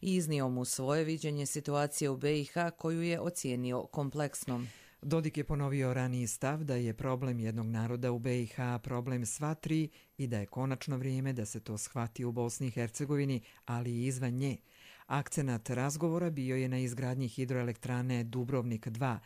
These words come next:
Speaker 2: te infrastrukturnom povezivanju Bosne i Hercegovine i Hrvatske s naglaskom na što skoriju potrebu završetka izgradnje mosta u Gradišci.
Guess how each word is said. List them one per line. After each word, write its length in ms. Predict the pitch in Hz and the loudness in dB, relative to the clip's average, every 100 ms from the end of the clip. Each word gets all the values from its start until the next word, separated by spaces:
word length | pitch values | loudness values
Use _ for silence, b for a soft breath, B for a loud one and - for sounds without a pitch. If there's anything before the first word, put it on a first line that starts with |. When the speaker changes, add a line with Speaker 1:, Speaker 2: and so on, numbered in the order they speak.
| B B B | B B B
Speaker 2:
te 120 | 170 | 0
infrastrukturnom 920 | 147 147 139 110 151 147 - 131 120 | 2 0 -2 -2 -2 -2 0 0 0
povezivanju 640 | 110 117 117 127 139 156 147 | 0 0 2 0 2 2 2
Bosne 380 | 131 123 151 143 | 2 2 0 0
i 20 | |
Hercegovine 720 | 143 127 - 147 147 143 143 | 0 0 0 0 2 2 0
i 40 | |
Hrvatske 560 | 135 147 143 139 - 127 B B B | 0 0 0 0 -2 -2 B B B
s 100 | - | -4
naglaskom 540 | 175 170 175 - 156 143 | 0 2 0 -2 -2 0
na 200 | 120 110 | -2 -2
što 260 | - 123 | -2 -2
skoriju 520 | - - 147 165 156 123 | -2 -2 0 2 2 0
potrebu 540 | 120 131 - 135 139 | -2 -2 -2 -2 -2
završetka 600 | 131 131 127 135 127 139 | 0 -2 -2 -4 -2 -2
izgradnje 440 | 120 123 120 117 | -2 -2 -2 -2
mosta 480 | 107 113 127 - 123 b b b | -2 -2 -4 -4 -6 b b b
u 120 | 135 131 | -6 -4
Gradišci. 680 | 110 98 95 95 - 90 | -6 -8 -10 -12 -8 -10